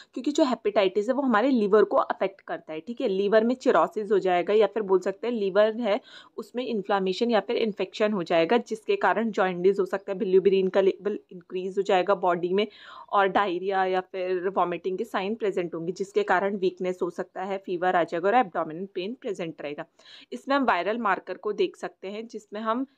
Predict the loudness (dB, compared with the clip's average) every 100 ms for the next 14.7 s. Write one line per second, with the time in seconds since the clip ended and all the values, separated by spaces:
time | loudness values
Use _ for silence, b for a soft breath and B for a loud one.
0 | _ -8 -2 0 2 0 0 4 6 6
1 | 2 -2 -2 -4 -4 -6 -6 -6 -6 -4
2 | -4 -2 0 4 6 6 4 -2 -4 -6
3 | -4 2 2 4 0 0 -12 -18 _ -14
4 | -14 -16 -18 -20 _ b b -12 -12 -6
5 | -2 0 0 -2 0 -2 -2 -2 -2 -2
6 | -8 -6 -4 0 2 2 4 2 2 2
7 | 2 4 4 2 0 0 0 0 0 0
8 | 2 2 0 b b _ -6 4 6 6
9 | 6 6 4 0 b b -18 -6 -2 2
10 | 2 2 -4 -4 -4 -2 -2 -4 -6 -4
11 | -4 -6 -6 -4 -4 -6 -8 -6 -6 -4
12 | -4 -4 -6 -14 -10 -8 -6 -4 -2 -4
13 | -4 -6 -6 -8 -6 -6 -4 0 2 2
14 | 0 0 -2 0 -2 0 -4